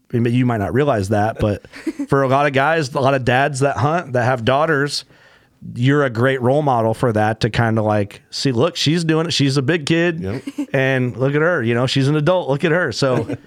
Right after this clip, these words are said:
Speaker 2: <laughs>
Speaker 1: there's, there's a lot of power in that, probably more. I don't know if you've ever thought about that or not, but
Speaker 2: I have not ever thought about that.
Speaker 3: I think
Speaker 1: Yeah.
Speaker 3: she, w-, she would realize it more, like,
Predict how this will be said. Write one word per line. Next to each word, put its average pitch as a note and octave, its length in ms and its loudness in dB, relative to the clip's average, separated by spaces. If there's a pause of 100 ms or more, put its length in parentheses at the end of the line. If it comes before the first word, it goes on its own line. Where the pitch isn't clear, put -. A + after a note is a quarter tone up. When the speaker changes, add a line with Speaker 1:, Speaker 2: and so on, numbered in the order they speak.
(140)
Speaker 2:
<laughs> - 240 -20
Speaker 1:
there's, C3+ 180 2
there's D3+ 240 0
a C#3 40 0
lot F3 140 2
of F3 80 -2
power D3 260 2
in C3 60 -4
that, A#2 160 -2
probably A#2 220 0
more. A2 400 0
I - 40 -2
don't B2 80 2
know C#3 40 0
if B2 60 -4
you've A#2+ 100 0
ever A2 160 0
thought A#2+ 220 0
about F#2+ 220 -2
that F#2 160 -2
or F2+ 60 -4
not, F2 300 -6
but F#2 100 -6
Speaker 2:
I A3+ 140 -4
have A3 140 -10
not G#3+ 260 -6
ever G3+ 180 -6
thought G#3+ 220 -6
about G#3 240 -8
that. C4 300 -6 (100)
Speaker 3:
I - 80 -4
think B2+ 280 -6 (120)
Speaker 1:
Yeah. A2 140 0
Speaker 3:
she, B2 60 0
w-, A#2+ 140 -6
she - 180 -6
would A#2+ 120 0
realize A2+ 360 0
it G#2+ 100 -8
more, A#2 440 0 (420)
like, F#2+ 280 -6